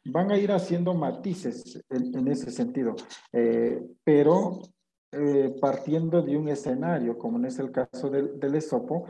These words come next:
y poder ahora interaccionar, vincularse con esta otra lengua, ¿no?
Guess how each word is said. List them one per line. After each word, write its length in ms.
y 120
poder 380
ahora 320
interaccionar, 1000
vincularse 960
con 240
esta 300
otra 300
lengua, 420
¿no? 260